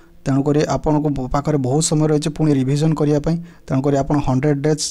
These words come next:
ନିହାତି ଭାବେ ଆପଣଙ୍କୁ ୟୁ-, ଭଲସେ ୟୁଟିଲାଇଜ୍ କରିବା ପାଇଁ ପଡ଼ିବ। ଆପଣ ଯଦି ପାଖରେ ଏଇଭଳିଆ ଗୋଟେ କୋର୍ସ ଥିବ, ତ ଆପଣ ଯେଉଁ, ଅ, ଡିଷ୍ଟ୍ରାକ୍ସନ୍ ହେଉଛନ୍ତି, ସେ ଡିଷ୍ଟ୍ରାକ୍ସନ୍ରୁ ଆପଣ ବଞ୍ଚିଯିବେ। ଅ,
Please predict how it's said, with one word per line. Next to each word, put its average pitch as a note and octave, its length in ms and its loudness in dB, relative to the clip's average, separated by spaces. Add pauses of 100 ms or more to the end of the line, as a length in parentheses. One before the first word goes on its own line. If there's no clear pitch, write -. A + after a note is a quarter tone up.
ନିହାତି C#3+ 380 0
ଭାବେ C#3+ 200 -2
ଆପଣଙ୍କୁ D3 360 0
ୟୁ-, C3 120 0
ଭଲସେ C3 440 -4
ୟୁଟିଲାଇଜ୍ C#3+ 380 0
କରିବା C#3+ 220 0
ପାଇଁ C#3+ 140 0
ପଡ଼ିବ। C#3 240 -2 (600)
ଆପଣ - 280 0
ଯଦି D3 200 0
ପାଖରେ D3+ 340 -2
ଏଇଭଳିଆ D3 240 0
ଗୋଟେ D3 180 0
କୋର୍ସ C#3+ 360 -2
ଥିବ, D3+ 160 0
ତ D3+ 80 -4
ଆପଣ C#3+ 260 0 (120)
ଯେଉଁ, D3 400 -2 (100)
ଅ, B2+ 220 0
ଡିଷ୍ଟ୍ରାକ୍ସନ୍ D#3+ 600 -2
ହେଉଛନ୍ତି, D3+ 280 0
ସେ D3+ 120 -2
ଡିଷ୍ଟ୍ରାକ୍ସନ୍ରୁ D3 600 -2
ଆପଣ D3 220 -2
ବଞ୍ଚିଯିବେ। C#3 420 -2 (720)
ଅ, B2 260 -2